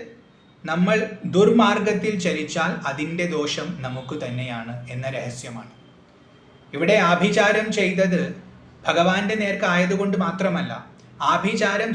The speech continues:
ചെയ്യുന്നത് തന്നെ തെറ്റാണ് എന്ന സന്ദേശമാണ് ഭഗവാൻ നൽകുന്നത്. അങ്ങനെ ചെയ്താൽ അവനെ ഇല്ലാതെയാക്കുക തന്നെ ചെയ്യും ആ കർമ്മം. അതുടനെയോ ക്രമേണയോ ആകാം, പക്ഷെ അത് ചെയ്യുന്നവന് തന്നെ അതിൻ്റെ തിരിച്ചടി ഉണ്ടാകും എന്ന രഹസ്യം ഇവിടെ വ്യക്തമാക്കുകയാണ്.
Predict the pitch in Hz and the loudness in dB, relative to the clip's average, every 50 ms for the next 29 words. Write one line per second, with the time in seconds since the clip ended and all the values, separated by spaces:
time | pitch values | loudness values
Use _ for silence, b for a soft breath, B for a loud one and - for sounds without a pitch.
0 | 175 180 170 175 196 214 208 226 226 226 233 220 208 190 196 202 175 175 175 175 | 0 0 2 2 2 2 0 0 2 2 2 2 2 2 0 0 0 0 -2 -2
1 | - - 202 170 170 165 170 - - - 170 180 175 175 160 151 - 165 175 170 | -2 -2 0 0 0 -2 -4 -6 -4 -2 0 0 0 0 -2 -4 -4 -4 -4 -4
2 | - 180 165 160 160 151 143 147 143 143 143 147 143 143 139 131 127 127 127 120 | -2 -4 -4 -4 -6 -6 -8 -6 -4 -4 -4 -4 -4 -6 -8 -10 -10 -10 -12 -12
3 | 113 113 - - - - b b b b b - 147 165 175 202 - 233 233 - | -12 -12 -14 -20 -20 -20 b b b b b -6 -2 0 0 2 2 2 2 2
4 | 226 202 180 190 175 190 190 196 208 202 202 151 151 160 170 175 196 202 190 175 | 2 0 0 0 0 0 2 2 0 0 0 0 0 0 0 0 0 0 0 2
5 | 180 175 202 202 208 208 220 214 202 180 180 180 185 196 190 202 175 175 180 180 | 2 2 2 2 2 4 4 2 4 2 0 0 -2 -2 -2 -2 -2 0 2 2
6 | 190 - 180 180 190 185 180 185 180 175 165 170 175 170 151 151 151 151 131 117 | 2 2 2 0 -2 -2 -2 0 0 0 -2 -2 -2 -4 -4 -4 -4 -6 -8 -10
7 | - - B B B B B B B B - - - 156 185 190 175 185 185 202 | -12 -16 B B B B B B B B -12 -6 -2 0 2 4 4 4 4 4
8 | 208 208 214 247 285 - - - - 180 175 175 185 202 214 208 226 233 226 226 | 2 4 4 2 2 0 -4 -6 0 2 4 6 6 4 4 4 4 6 6 6
9 | - - 139 131 117 120 - - - - - - - 165 156 - 220 202 180 180 | 6 4 2 -2 -6 -8 -10 -14 -20 -20 -18 -10 -8 -6 -2 2 4 4 4 4
10 | 180 175 190 180 175 190 202 208 214 214 220 220 220 196 185 175 175 175 175 175 | 2 0 2 2 2 2 2 0 0 0 0 0 0 0 0 2 2 4 4 4
11 | 170 170 156 160 170 170 175 160 165 156 - - 180 170 175 180 165 147 151 151 | 2 2 0 -4 -6 -6 -6 -6 -6 -6 -4 -2 -2 -2 0 0 -2 -2 -2 -2
12 | 151 151 156 151 165 165 147 147 147 151 147 143 131 147 147 - - 156 143 143 | -2 -4 -4 -4 -6 -8 -8 -8 -10 -8 -8 -8 -8 -8 -8 -8 -10 -8 -8 -8
13 | 143 139 135 135 139 131 123 - - 139 127 120 120 - 123 123 123 117 110 - | -8 -8 -8 -8 -8 -8 -10 -10 -10 -10 -10 -10 -10 -10 -10 -10 -10 -10 -10 -12
14 | - | -16